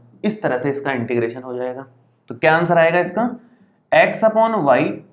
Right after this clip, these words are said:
minus one upon x का होता है log x, ये log x, equation number हमारी हो जाएगी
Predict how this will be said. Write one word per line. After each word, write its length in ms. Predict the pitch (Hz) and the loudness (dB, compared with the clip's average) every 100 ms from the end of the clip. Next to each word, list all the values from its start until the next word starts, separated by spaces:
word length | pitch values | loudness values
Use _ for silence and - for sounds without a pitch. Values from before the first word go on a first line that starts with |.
| 131 139 | -4 0
minus 560 | 185 233 165 156 - - | 2 2 0 -2 -6 -4
one 180 | 135 160 | 0 2
upon 260 | 170 185 175 | 2 0 0
x 200 | 180 - | -4 -2
का 100 | 196 | 0
होता 240 | 175 - | 2 2
है 120 | 208 | 2
log 300 | 175 117 110 123 | 4 2 2 -2
x, 220 | - - - _ _ _ - | -6 -12 -20 _ _ _ -16
ये 220 | 143 196 | -6 -2
log 320 | 143 110 101 131 | -2 -2 -2 -2
x, 200 | 196 - - _ _ _ _ _ _ _ - - | -2 -4 -16 _ _ _ _ _ _ _ -20 -6
equation 480 | 143 139 170 180 202 | -6 -4 -4 -2 0
number 300 | 180 147 151 | 0 2 4
हमारी 340 | 156 147 143 139 | 2 2 2 2
हो 140 | 139 | 0
जाएगी 500 | 123 120 117 123 156 | 2 2 0 -2 -6